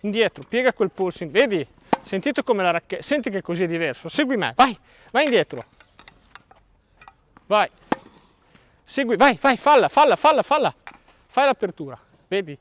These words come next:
Vedi dove ti ho portato la racchetta? Però l'impatto deve essere bene davanti. Dai, falla, falla, falla, falla, se no non riesco a farti sentire. Vedi? Là, guarda la mano, lascia andare la palla. Guardati. Qua.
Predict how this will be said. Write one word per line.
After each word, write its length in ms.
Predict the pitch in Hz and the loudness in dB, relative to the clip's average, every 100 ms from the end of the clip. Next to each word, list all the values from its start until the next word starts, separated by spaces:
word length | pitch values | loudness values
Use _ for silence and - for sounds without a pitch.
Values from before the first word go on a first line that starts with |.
| _ | _
Vedi 200 | 185 247 | 0 0
dove 160 | 220 170 | 0 -4
ti 80 | 175 | -4
ho 60 | |
portato 380 | 160 165 170 - | -8 -4 -4 -4
la 80 | 160 | -6
racchetta? 520 | 156 170 147 - 147 _ _ _ _ | -2 -4 -4 -8 -20 _ _ _ _
Però 200 | - 233 | 0 4
l'impatto 500 | 254 208 - 247 - | 4 0 2 0 2
deve 120 | 196 | -4
essere 200 | 190 - | -4 -6
bene 240 | 180 190 185 | -8 -8 -6
davanti. 400 | 175 160 123 - | -6 -6 -10 0
Dai, 240 | 262 269 | 0 0
falla, 340 | - 302 269 - | 0 2 2 0
falla, 260 | - 294 262 | 0 0 2
falla, 240 | 302 285 | 2 0
falla, 260 | - 294 233 | -2 -2 -2
se 140 | - | -4
no 80 | 226 | -6
non 140 | 220 | -4
riesco 240 | 220 233 214 | -6 -6 -8
a 20 | |
farti 300 | 233 208 202 | -8 -8 -12
sentire. 400 | 214 202 226 196 | -14 -12 -8 -2
Vedi? 280 | 220 185 143 _ _ _ _ _ | 0 -2 -6 _ _ _ _ _
Là, 220 | - 202 131 | -2 -2 -2
guarda 300 | - 208 277 | 2 6 8
la 100 | 269 | 6
mano, 320 | 254 196 143 - _ | 6 4 2 -8 _
lascia 220 | 214 - | 0 2
andare 200 | 262 247 | 4 4
la 80 | 214 | 2
palla. 380 | - 156 131 123 - _ - - - | 2 -2 -2 -10 -20 _ -20 -20 -8
Guardati. 540 | 175 220 190 156 139 117 _ _ _ - - _ _ _ _ - | 4 4 4 -2 -6 -16 _ _ _ -20 -20 _ _ _ _ -4
Qua. 220 | 196 | -2